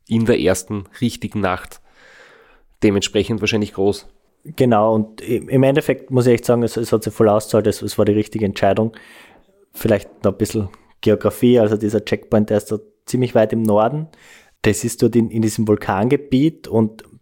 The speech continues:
Speaker 2: das ist berühmt für seine Berggorillas, die sind da an der Grenze zu Uganda. Ähm, da ist auch der höchste Berg Ruandas, der ist viertausendfünfhundertsieben Meter hoch. Das ist auch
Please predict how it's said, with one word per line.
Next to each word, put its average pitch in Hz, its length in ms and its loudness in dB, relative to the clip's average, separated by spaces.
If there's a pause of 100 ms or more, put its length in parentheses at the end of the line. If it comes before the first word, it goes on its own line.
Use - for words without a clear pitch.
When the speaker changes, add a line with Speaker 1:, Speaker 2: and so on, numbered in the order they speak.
(180)
Speaker 2:
das 110 200 0
ist - 340 -6 (560)
berühmt 120 640 4
für 117 120 -4
seine 107 260 0
Berggorillas, 131 760 2
die - 80 -12
sind 101 180 -4
da 101 100 0
an 98 60 0
der 98 100 0
Grenze 101 380 0
zu - 140 -6
Uganda. 127 560 0 (600)
Ähm, 107 600 -4
da 107 100 2
ist 104 140 2
auch 104 60 2
der 98 140 0
höchste 101 300 -4
Berg 107 460 0 (320)
Ruandas, 117 600 0
der 98 100 -8
ist - 120 -14
viertausendfünfhundertsieben 117 2000 -4
Meter 101 360 -2
hoch. 147 240 -6
Das - 200 -14
ist - 160 -12
auch 104 280 -8